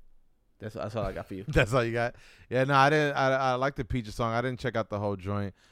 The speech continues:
Speaker 2: Um, I also, I, I'm, you know me, I like, I like old shit. I,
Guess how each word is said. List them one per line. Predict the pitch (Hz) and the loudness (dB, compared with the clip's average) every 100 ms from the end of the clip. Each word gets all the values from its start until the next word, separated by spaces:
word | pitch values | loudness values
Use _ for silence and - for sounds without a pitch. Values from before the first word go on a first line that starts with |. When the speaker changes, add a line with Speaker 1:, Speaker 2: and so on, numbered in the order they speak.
| _ - | _ -4
Speaker 2:
Um, | 107 110 110 107 | 0 2 0 0
I | 113 | 0
also, | 131 139 139 120 117 113 - - _ _ - | 0 -2 0 0 2 -2 -6 -16 _ _ -14
I, | 98 120 | -10 -6
I'm, | 127 131 | -6 -6
you | 147 | -4
know | 110 | -2
me, | 107 | -2
I | 107 | -2
like, | 113 104 104 | -2 -2 -4
I | |
like | 117 95 101 | -4 -4 -4
old | 101 | -8
shit. | - 95 87 _ _ _ - | -8 -10 -10 _ _ _ -4
I, | 107 | -2